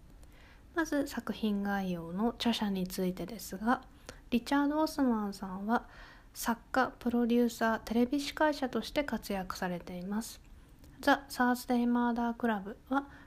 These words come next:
彼の最初の小説です。彼は、えー、イギリスのテレビ番組ポイントレスなどで、のテレビ番組でよく知られています。また、クリエイティブディレクターとして数多くの番組で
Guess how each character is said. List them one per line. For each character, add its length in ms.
彼 220
の 160
最 200
初 140
の 240
小 220
説 260
で 140
す。 200
彼 240
は、 220
え 40
ー、 60
イ 140
ギ 140
リ 100
ス 140
の 80
テ 140
レ 100
ビ 140
番 260
組 260
ポ 160
イ 40
ン 80
ト 140
レ 120
ス 160
な 160
ど 140
で、 200
の 120
テ 120
レ 100
ビ 140
番 220
組 160
で 100
よ 100
く 100
知 120
ら 120
れ 120
て 140
い 100
ま 160
す。 180
ま 100
た、 260
ク 100
リ 120
エ 100
イ 40
テ 100
ィ 20
ブ 100
デ 120
ィ 60
レ 60
ク 140
タ 160
ー 60
と 120
し 100
て 320
数 300
多 140
く 100
の 140
番 260
組 240
で 180